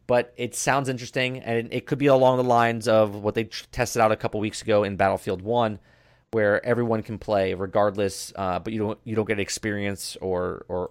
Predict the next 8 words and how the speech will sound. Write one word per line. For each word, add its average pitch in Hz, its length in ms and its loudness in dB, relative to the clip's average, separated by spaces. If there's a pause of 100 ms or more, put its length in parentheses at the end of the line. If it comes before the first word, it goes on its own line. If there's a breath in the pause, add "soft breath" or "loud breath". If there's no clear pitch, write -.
or 90 80 -6
whatever. 85 400 -4 (1400 loud breath)
Uh, 104 680 2
what 101 220 -2
else? - 420 -12 (340)
This - 160 -12
next 98 220 -10
story. 104 540 -6